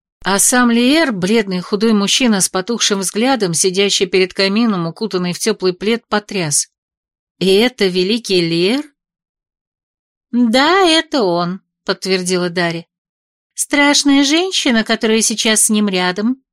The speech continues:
с помощью тёмной магии полностью подчинила Романда своей воле». А далее девушка увидела апартаменты прекрасной блондинки с янтарными глазами.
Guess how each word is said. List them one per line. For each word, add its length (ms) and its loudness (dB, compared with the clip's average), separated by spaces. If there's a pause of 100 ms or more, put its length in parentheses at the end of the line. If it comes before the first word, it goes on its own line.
(220)
с 120 -8
помощью 600 2
тёмной 360 2
магии 420 2
полностью 680 -2
подчинила 640 0
Романда 480 0
своей 440 0
воле». 420 -6 (1080)
А 160 0
далее 500 2
девушка 460 -2
увидела 420 0
апартаменты 840 -2
прекрасной 600 -2
блондинки 600 -2
с 140 -2
янтарными 540 -4
глазами. 580 -6